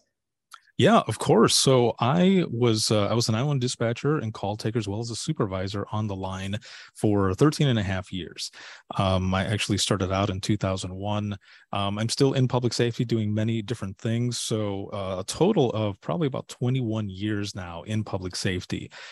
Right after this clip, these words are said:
Um, but my, my time under the headset was thirteen and a half years. So, you know, I just kind of on a whim, you know, I, I ended up, uh, going to Florida. I'm originally from Southwest Michigan and, uh, you know, born and raised there.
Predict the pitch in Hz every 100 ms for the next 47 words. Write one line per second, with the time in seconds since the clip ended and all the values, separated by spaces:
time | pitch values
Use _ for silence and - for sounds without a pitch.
0 | - - - 92 90 92 101 123 107 107
1 | 98 104 101 - 117 113 110 104 95 90
2 | 101 - 95 87 - 107 92 104 92 87
3 | - 92 - 104 98 78 - - - -
4 | - - 120 107 101 98 - _ _ -
5 | 120 107 110 135 143 - - _ _ -
6 | 156 208 180 147 104 107 156 170 120 -
7 | 117 113 107 110 - 113 113 127 131 113
8 | 107 - - - _ _ - 104 95 104
9 | 117 113 104 - - 101 95 92 - _
10 | - 92 87 76 71 - 104 104 139 147
11 | 147 - 127 107 110 147 - 92 - 98
12 | 151 - - - - _ - 104 98 101
13 | 95 95 95 98 107 95 113 151 127 95
14 | 120 - 90 95